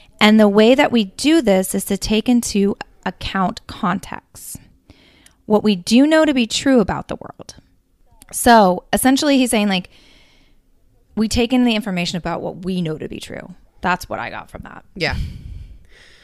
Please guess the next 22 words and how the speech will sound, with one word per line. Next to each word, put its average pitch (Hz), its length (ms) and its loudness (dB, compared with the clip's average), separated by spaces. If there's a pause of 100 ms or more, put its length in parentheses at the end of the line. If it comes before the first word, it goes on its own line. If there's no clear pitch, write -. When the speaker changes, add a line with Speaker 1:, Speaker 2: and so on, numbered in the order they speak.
(120)
Speaker 1:
Okay. - 100 -12 (760)
Speaker 2:
I 190 120 2
will 196 280 2
add, 180 160 4
Speaker 1:
So 294 100 8
Speaker 2:
though, 240 200 6
Speaker 1:
he 269 80 2
uses 359 240 -2
this 285 140 -6
example. 190 600 -8 (400)
Speaker 2:
he's, - 220 -20 (260)
Speaker 1:
Huh? - 120 -2
Speaker 2:
I 220 120 2
will 226 80 -2
add, 170 240 -4
though, 156 120 -6
he's 170 160 -12
kinda 220 200 -10
hot. 185 280 -6 (3250)
Speaker 1:
Who? 185 280 2
Speaker 2:
Thomas 170 320 -8
Albright. 165 380 -8